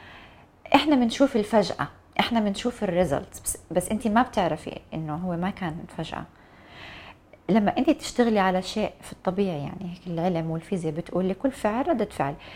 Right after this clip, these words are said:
يعني أنتي لما تشتغلي على، على شغلة، موضوع، على موضوع يعني، وتعملي مجهود لمدة معينة، في النهاية رح تطلع نتائج. حلو؟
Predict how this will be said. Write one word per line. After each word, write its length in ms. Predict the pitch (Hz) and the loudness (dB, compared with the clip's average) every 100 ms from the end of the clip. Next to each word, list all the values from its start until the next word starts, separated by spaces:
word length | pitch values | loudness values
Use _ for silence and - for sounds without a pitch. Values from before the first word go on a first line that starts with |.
| - - | -6 2
يعني 220 | 208 208 | 2 2
أنتي 160 | 277 262 | 2 2
لما 180 | 220 | 2
تشتغلي 420 | 208 - - 240 208 | 0 -2 0 2 2
على، 340 | 180 190 175 | 2 0 0
على 200 | - 185 | -2 -2
شغلة، 340 | 180 220 202 175 | -2 -2 0 -2
موضوع، 560 | 170 180 190 185 160 | -2 -2 0 0 0
على 160 | 180 180 | 0 0
موضوع 480 | 170 170 180 180 151 | -2 -2 0 -2 -2
يعني، 320 | 143 - - - - - - | -6 -8 -10 -14 -20 -16 -6
وتعملي 400 | - 202 196 185 | -2 0 2 0
مجهود 640 | 180 180 175 196 190 156 | 0 -2 -4 -2 0 0
لمدة 360 | 160 175 190 180 | -2 -2 0 0
معينة، 420 | 175 165 185 190 | -2 -4 -4 -4
في 120 | 202 | -2
النهاية 340 | 214 220 294 294 | -2 -2 -2 -4
رح 120 | 233 | -4
تطلع 320 | 202 - 143 | -4 -4 -4
نتائج. 540 | 139 - - - - - - _ - - - | -6 -8 -8 -8 -12 -16 -20 _ -20 -20 -6
حلو؟ 240 | - 208 | -2 0